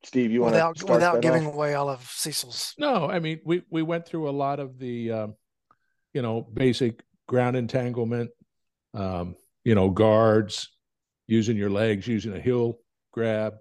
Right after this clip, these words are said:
Speaker 3: um, underhooks, overhooks, swimming, pummeling, the difference between pummeling and s-, and swimming, how to, you know, maintain your posture, how to keep your waist below the other guy. I mean, a lot of,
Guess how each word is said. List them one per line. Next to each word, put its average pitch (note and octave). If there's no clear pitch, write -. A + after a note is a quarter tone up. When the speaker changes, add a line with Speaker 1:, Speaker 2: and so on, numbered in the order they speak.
Speaker 3:
um, F2
underhooks, C3
overhooks, A#2+
swimming, C3+
pummeling, C3
the A2
difference B2+
between B2+
pummeling B2+
and A#2
s-, -
and G#2+
swimming, A#2+
how B2+
to, A#2
you A#2+
know, G#2+
maintain A#2+
your A#2
posture, A#2+
how A2
to G#2+
keep G#2+
your G#2+
waist G#2+
below A2
the A2+
other G2+
guy. G2+
I D3+
mean, C3+
a D#3
lot G3+
of, F#3